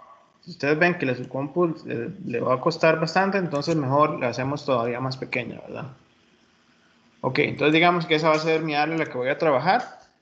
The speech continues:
Entonces ahí marqué todo lo que está con el borde rojo. Y, ah, una vez que finalicé, entonces le doy el clic derecho. Y si ustedes ven, automáticamente me cerró ahí la poligonal.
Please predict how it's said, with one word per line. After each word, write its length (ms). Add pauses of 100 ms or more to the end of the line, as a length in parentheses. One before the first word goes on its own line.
Entonces 640
ahí 280
marqué 720
todo 160
lo 80
que 80
está 240
con 120
el 60
borde 280
rojo. 520 (2000)
Y, 520
ah, 480
una 160
vez 140
que 100
finalicé, 400
entonces 360
le 80
doy 160
el 60
clic 220
derecho. 480 (360)
Y 120
si 80
ustedes 280
ven, 140
automáticamente 920
me 120
cerró 380
ahí 160
la 200
poligonal. 600